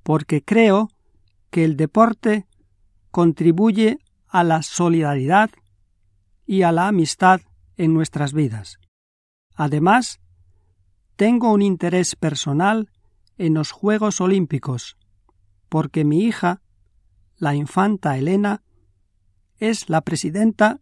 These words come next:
del Comité Paralímpico Español". El líder de la delegación brasileña fue el presidente Lula da Silva. Señaló que los Juegos Olímpicos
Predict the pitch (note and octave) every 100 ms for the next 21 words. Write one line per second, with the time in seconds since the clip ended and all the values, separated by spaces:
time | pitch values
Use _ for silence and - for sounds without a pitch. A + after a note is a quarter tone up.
0 | _ D#3 D#3 D3+ D#3 D3+ C#3 G3 G#3 -
1 | _ _ _ _ D#3+ D#3 D#3 G3+ G#3 G#3
2 | - F#3 - E3 C#3+ A#2+ G#2 _ _ _
3 | _ _ _ _ _ _ _ _ _ -
4 | F3+ F#3+ B3 A#3 F3+ - _ _ - E3+
5 | E3+ E3 D#3+ D#3 D3+ D3+ - G#3+ G3+ E3
6 | G3 - E3 F3+ F#3 F3+ - _ _ _
7 | _ - F#3+ G#3+ A#3 - _ _ _ _
8 | E3 D#3+ - F3 E3+ F#3+ G3+ F#3 F#3+ G3+
9 | - _ _ _ _ _ E3 E3+ G#3 G#3+
10 | G3+ F#3+ E3 E3 E3 C3 A2+ A2 _ _
11 | _ _ _ _ - G3+ E3+ D3+ F3+ F#3
12 | _ _ _ _ _ _ _ - D#3+ D#3
13 | - A3+ A#3 A#3+ A3 G3 G3 F#3 F#3 F#3+
14 | F3+